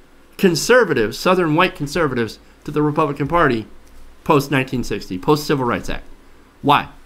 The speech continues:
Once again, this is another asshat that doesn't know their history, right?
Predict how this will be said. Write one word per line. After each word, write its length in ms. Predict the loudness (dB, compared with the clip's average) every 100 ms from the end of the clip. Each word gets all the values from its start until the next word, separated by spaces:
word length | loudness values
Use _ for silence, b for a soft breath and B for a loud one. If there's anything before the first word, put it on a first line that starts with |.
| -20 -20 -20 -20 -20 _ -20 -20 -16 -14 -16 -20 -20 -20 -20 _ _ -20 -20 -20 -20 _ -20 _ -20 -18 -18 -20 -20 -20 _ _ _ _ _ _ _ _ _ _ _ -6
Once 200 | 0 0
again, 180 | 2 0
this 140 | 0
is 120 | -6 -4
another 220 | -2 -2
asshat 640 | 0 0 0 -2 -4 -4
that 80 | -4
doesn't 260 | -6 -6 -6
know 140 | -4
their 140 | -2
history, 380 | -2 -2 -4 -6 -8 -20 -20 -20 -20 -6
right? 300 | -4 -4